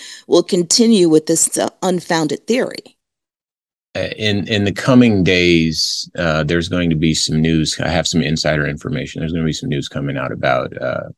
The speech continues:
Speaker 2: Kanye West. And this, um, in my opinion, circus that he's putting on is a little interesting. So I'm, I'm happy to see that there's people pushing back. Um, I feel like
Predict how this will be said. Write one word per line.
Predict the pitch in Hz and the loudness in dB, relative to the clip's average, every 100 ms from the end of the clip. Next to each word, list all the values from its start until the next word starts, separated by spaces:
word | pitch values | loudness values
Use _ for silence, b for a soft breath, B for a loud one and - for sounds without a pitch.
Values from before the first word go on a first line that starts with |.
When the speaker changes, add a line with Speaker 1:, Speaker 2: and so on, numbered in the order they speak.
| - | -12
Speaker 2:
Kanye | - 82 71 69 | -4 -2 -2 -2
West. | 69 71 - | -2 -4 -6
And | - 73 71 | -8 -6 -4
this, | 90 - - b b b b b _ - | -2 -4 -6 b b b b b _ -6
um, | - 71 - | -4 -2 -2
in | 76 90 | 0 2
my | 87 87 | 2 2
opinion, | 82 98 87 80 | -2 0 0 0
circus | 78 - 87 - 71 | 0 0 0 -2 -4
that | - | -2
he's | 73 - | -4 -4
putting | - 71 71 | -6 -4 -4
on | 69 69 - - | -4 -6 -8 -8
is | - 76 76 | -4 -4 -2
a | 78 | -2
little | 73 69 | -2 -4
interesting. | 73 73 76 - - 71 69 | -6 -6 -8 -6 -4 -4 -4
So | - - | -4 -2
I'm, | 85 101 | 0 0
I'm | 101 107 | 2 2
happy | 113 107 92 | 2 0 -2
to | |
see | - 95 | 0 0
that | 80 - | 0 -2
there's | 78 - | -2 -4
people | - 101 87 | -2 -4 -2
pushing | 73 87 82 82 73 | -4 -4 -2 -2 0
back. | 73 82 - - B B B B | 0 0 -4 -16 B B B B
Um, | - 82 82 80 | 0 2 2 2
I | 104 117 123 113 _ _ - | 2 2 2 -2 _ _ 0
feel | 151 147 117 | 4 6 6
like | 90 73 73 | 4 2 0